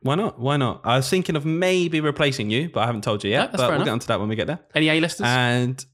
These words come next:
Speaker 1: <laughs> no, not
Speaker 2: No?
Speaker 1: yet.
Speaker 2: Okay.
Speaker 1: Uh, but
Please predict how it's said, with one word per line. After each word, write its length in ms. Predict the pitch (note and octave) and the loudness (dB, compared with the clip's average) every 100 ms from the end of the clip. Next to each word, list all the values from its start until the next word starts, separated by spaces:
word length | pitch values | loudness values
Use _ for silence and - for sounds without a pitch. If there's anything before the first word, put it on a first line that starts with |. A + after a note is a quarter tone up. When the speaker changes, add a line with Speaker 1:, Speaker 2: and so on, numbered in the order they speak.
| _ _ | _ _
Speaker 1:
<laughs> 460 | F#3 G3+ F#3 E3+ C3+ | 2 4 4 2 2
no, 380 | D3 C3 D3+ C#3 | 2 2 0 -2
not 20 | |
Speaker 2:
No? 160 | B2+ C3 | -2 0
Speaker 1:
yet. 280 | A2 A#2 - | 2 0 -2
Speaker 2:
Okay. 100 | D3+ | -2
Speaker 1:
Uh, 140 | A2+ A2 | 0 2
but 260 | B2 B2 | 2 0